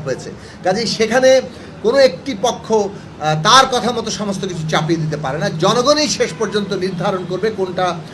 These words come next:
শেষ পর্যন্ত সঠিক কিংবা কাকে তারা বিজয়ী করবেন। ফলে note of dissent সাধারণভাবে যে সমস্ত আমাদের বিভিন্ন দলের প্রস্তাব আছে, কিন্তু যেগুলো ঐকমত্য হয়নি, সেইগুলো মীমাংসা করা আগামী নির্বাচনে হবে। যারা সংখ্যাগরিষ্ঠ হবেন সেই অনুযায়ী সেই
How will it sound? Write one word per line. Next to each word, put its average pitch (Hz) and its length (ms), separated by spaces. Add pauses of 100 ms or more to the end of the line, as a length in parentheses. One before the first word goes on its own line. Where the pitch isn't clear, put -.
(200)
শেষ 190 220
পর্যন্ত 170 340
সঠিক 185 480
কিংবা 175 180
কাকে 165 280
তারা 165 200
বিজয়ী 160 260
করবেন। 123 300 (400)
ফলে 202 200
note 202 320
of 277 120
dissent 208 420 (460)
সাধারণভাবে 226 760 (320)
যে 196 100
সমস্ত 247 280
আমাদের 220 320
বিভিন্ন 226 320
দলের 208 340 (220)
প্রস্তাব 254 340
আছে, 233 280 (300)
কিন্তু 208 160
যেগুলো 214 280
ঐকমত্য 269 460
হয়নি, 190 360 (240)
সেইগুলো 214 400
মীমাংসা 208 440
করা 190 220
আগামী 175 380
নির্বাচনে 170 540
হবে। 220 200
যারা 156 220
সংখ্যাগরিষ্ঠ 226 560
হবেন 240 260 (320)
সেই 233 180
অনুযায়ী 208 440 (280)
সেই 196 140